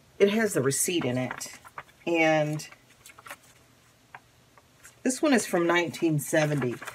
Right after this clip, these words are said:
There's another one in here. This one's from nineteen fifty-five. And look how happy they are to get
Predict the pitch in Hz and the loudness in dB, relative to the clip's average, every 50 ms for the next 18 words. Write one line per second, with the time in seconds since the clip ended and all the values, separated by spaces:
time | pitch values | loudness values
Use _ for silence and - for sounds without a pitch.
0 | - - - - - 240 302 349 320 - 262 214 190 175 170 165 165 170 214 220 | -16 -18 -12 -2 2 4 6 6 6 6 4 4 4 4 6 6 4 4 2 0
1 | 220 226 233 240 247 247 247 233 240 262 254 254 254 262 262 247 - - - - | 0 0 2 2 2 2 2 2 2 2 2 4 2 2 0 -2 -4 -10 -20 -20
2 | - _ _ _ _ _ _ _ - - - - - - - - - 294 - - | -20 _ _ _ _ _ _ _ -20 -20 -18 -14 -14 -14 -8 -4 -2 0 2 4
3 | 339 294 247 - 220 202 190 180 175 160 127 - 175 170 160 160 - 185 151 - | 4 4 4 4 4 6 6 4 2 2 0 0 0 0 0 2 2 2 2 2
4 | - 139 123 - - - 143 139 135 139 170 214 233 226 - - - - - - | 0 -4 -4 -2 2 4 4 6 6 6 6 4 2 0 -6 -12 -12 -12 -18 -10
5 | - - - - - - _ _ _ _ _ - - - - - - - - - | -4 -4 -4 -4 -6 -20 _ _ _ _ _ -20 -20 -20 -20 -16 -14 -14 -14 -14
6 | _ _ _ _ _ _ _ _ _ _ _ - - - - - - _ _ _ | _ _ _ _ _ _ _ _ _ _ _ -20 -20 -20 -20 -20 -20 _ _ _
7 | _ _ - 185 190 180 175 175 175 175 175 175 - - - - - - - - | _ _ 2 4 6 6 6 6 6 4 0 -2 -6 -12 -18 -20 -20 -14 -4 2
8 | 208 294 330 - - 180 135 131 - 180 196 208 214 233 220 180 175 180 180 165 | 4 4 4 4 2 -2 -2 2 4 4 4 4 4 2 0 2 2 4 4 4
9 | 147 151 151 160 165 170 - _ _ _ _ _ _ _ _ _ _ _ _ _ | 6 6 6 4 4 0 -4 _ _ _ _ _ _ _ _ _ _ _ _ _
10 | _ _ _ _ _ _ _ _ _ - - 190 165 160 320 165 175 - | _ _ _ _ _ _ _ _ _ -4 0 2 4 6 6 6 4 2